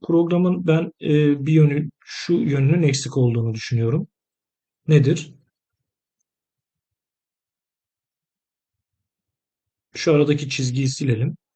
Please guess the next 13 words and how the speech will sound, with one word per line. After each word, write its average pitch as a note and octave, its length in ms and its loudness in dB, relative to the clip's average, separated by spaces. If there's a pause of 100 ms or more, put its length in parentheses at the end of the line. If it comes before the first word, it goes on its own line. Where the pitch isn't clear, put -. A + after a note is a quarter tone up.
(680)
Bakın, D3+ 440 0 (1080)
ben F3 500 0
şunu G3 300 2
istiyorum. A#2 600 0 (1500)
Şu - 580 2 (2500)
karşılaştırma F#3 920 0
işlemini D#3 680 2 (1400)
yapmadan D#3 560 2
önce A#2+ 480 2 (560)
şöyle G3+ 460 4
bir E3+ 40 -2
şey E3+ 200 4
yapsın. - 440 -2